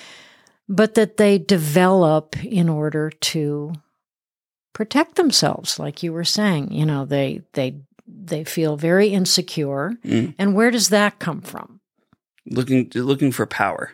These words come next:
Speaker 2: When you feel small, when you feel, you know, small emotionally, and you're, you're just grasping for power anywhere. I mean, that's,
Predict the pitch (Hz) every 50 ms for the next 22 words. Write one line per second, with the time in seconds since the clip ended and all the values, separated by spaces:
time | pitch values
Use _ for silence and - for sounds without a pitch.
0 | _ - - 120 120 120 120 120 - - 123 120 120 - - - 117 117 113 110
1 | 110 107 107 107 110 - _ _ _ _ _ - 117 113 113 110 110 - - 117
2 | 110 107 104 104 101 101 - - - - - - - - - - 123 117 107 98
3 | 92 104 - - - 117 113 110 104 104 - - - 110 107 107 104 - - 104
4 | 107 104 101 98 92 92 101 - _ _ _ _ - - - _ _ - - 101
5 | 107 107 104 104 104 _ _ _ _ _ _ _ _ _ _ _ _ _ _ _
6 | _ _ _ _ _ _ _ _ _ - 107 110 110 127 117 - - 110 107 113
7 | 113 - - 117 113 113 - 101 - - 117 117 113 110 104 104 107 139 147 -
8 | 104 - - - - - _ _ _ _ _ _ _ _ _ _ _ _ _ _
9 | - - 107 113 113 120 123 120 - - -